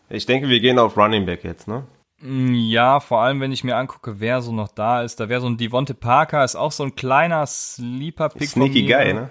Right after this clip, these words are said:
Speaker 2: Ja. Ähm, könnte man sich mal überlegen. James Washington wäre noch da von Pittsburgh. Hm, ja,
Speaker 1: Von
Speaker 2: aber
Speaker 1: dem man ja hört, dass er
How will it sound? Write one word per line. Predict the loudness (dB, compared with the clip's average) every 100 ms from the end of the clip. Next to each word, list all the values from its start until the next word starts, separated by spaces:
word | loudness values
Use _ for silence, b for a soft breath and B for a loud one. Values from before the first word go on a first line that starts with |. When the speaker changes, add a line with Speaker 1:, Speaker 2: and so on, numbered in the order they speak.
| _
Speaker 2:
Ja. | -8 -2 -2 -2 -6 b b b b b b b 0
Ähm, | 4 4 4 4 2 0 -6 -14 -20 _ _
könnte | -4 -2 0
man | 0
sich | -2
mal | -2 -2
überlegen. | 0 -2 -2 0 -2 -2 -4 0
James | 0 0 0
Washington | 0 0 -2 -2 -2
wäre | 0
noch | -2
da | 0 -2
von | -2 -8
Pittsburgh. | -6 -10 -10 _ -4 -2 -2 -4 -10 _ B B B B B B B B B B B B _
Hm, | -10 -6 -6 -6
ja, | -6 -6 -6
Speaker 1:
Von | -4 2
Speaker 2:
aber | 4
Speaker 1:
dem | 4
man | 4
ja | 4
hört, | 4 2 2
dass | 0
er | 2 4 4 0